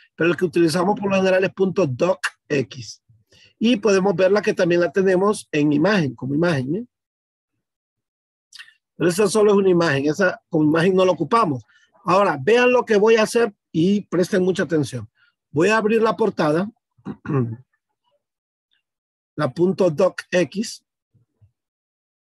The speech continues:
Miren, esta portada, eh, abre y está exactamente en toda la página. Qué bien, que me apareció configurada en toda la página. A veces no, no, no nos aparece así.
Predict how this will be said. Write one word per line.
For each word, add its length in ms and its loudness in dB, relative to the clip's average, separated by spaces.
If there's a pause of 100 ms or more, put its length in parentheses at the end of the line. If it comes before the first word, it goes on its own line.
(640)
Miren, 280 4
esta 240 0
portada, 640 0
eh, 440 0
abre 520 0
y 100 0
está 240 -2
exactamente 840 0
en 200 -2
toda 260 -2
la 120 -4
página. 480 -4 (840)
Qué 120 -10
bien, 340 2
que 120 -4
me 80 0
apareció 800 0
configurada 520 -2
en 100 0
toda 140 -2
la 120 -2
página. 280 -2 (420)
A 80 0
veces 300 2
no, 140 4
no, 120 2
no 300 0
nos 180 2
aparece 400 -2
así. 260 0